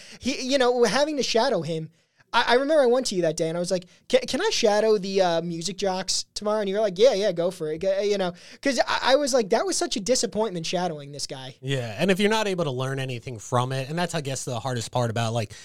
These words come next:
Speaker 2: if you are running a talk show, the show is gonna be mostly talking, but not to you as an individual. It's not a learning experience. You're more observing in that regard.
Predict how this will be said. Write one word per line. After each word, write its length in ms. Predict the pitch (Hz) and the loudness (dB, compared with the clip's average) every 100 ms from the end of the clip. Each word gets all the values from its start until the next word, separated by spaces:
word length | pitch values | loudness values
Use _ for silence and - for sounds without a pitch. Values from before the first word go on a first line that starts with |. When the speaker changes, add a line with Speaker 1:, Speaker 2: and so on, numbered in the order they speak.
| - | -10
Speaker 2:
if 100 | 147 | -2
you 140 | 147 143 | 0 2
are 200 | 139 139 | 4 4
running 260 | 135 131 120 | 0 -2 -4
a 60 | |
talk 280 | - 127 127 | -2 0 0
show, 240 | - 175 170 | 0 2 2
the 100 | 120 | 0
show 420 | - 151 143 123 | 0 0 2 0
is 300 | 151 156 120 | 0 0 0
gonna 220 | 107 131 | -2 -2
be 120 | 104 113 | -2 -2
mostly 600 | 123 143 - 123 110 - - - _ | 0 0 0 0 -2 -4 -16 -20 _
talking, 640 | - 185 240 - 147 123 | -2 2 4 2 -6 -6
but 160 | 120 127 | -6 -2
not 340 | 139 151 139 - | 2 2 0 -6
to 140 | 139 | -8
you 380 | 123 156 165 139 | -4 0 2 2
as 120 | 120 | 0
an 80 | 131 | -2
individual. 480 | 127 113 131 120 110 | -4 -4 -2 -2 -2
It's 120 | - | 0
not 140 | 170 190 | 2 2
a 60 | |
learning 420 | 165 147 147 175 | 0 -4 -4 -4
experience. 520 | 180 165 - 202 190 - | -6 -8 -8 -6 -6 -2
You're 140 | 147 | 0
more 300 | 151 147 143 | 4 4 2
observing 680 | 123 107 104 131 139 120 120 | -2 -6 -4 -2 -2 -2 -4
in 100 | 107 | -4
that 240 | 110 107 131 | -4 -6 -6
regard. 480 | 113 113 107 104 | -6 -4 -4 -6